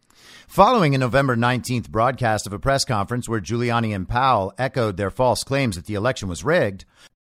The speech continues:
Carlson went on his show to say that Powell had described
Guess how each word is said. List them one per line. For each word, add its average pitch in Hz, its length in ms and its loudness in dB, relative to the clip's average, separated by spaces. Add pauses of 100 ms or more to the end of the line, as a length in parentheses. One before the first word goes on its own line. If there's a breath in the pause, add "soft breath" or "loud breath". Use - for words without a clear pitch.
(140)
Carlson 120 640 4
went 139 300 2
on 127 200 4
his 117 200 0
show 160 400 2
to 110 160 -6
say 147 180 0
that 117 200 -4
Powell 143 360 4
had 113 220 0
described 113 640 2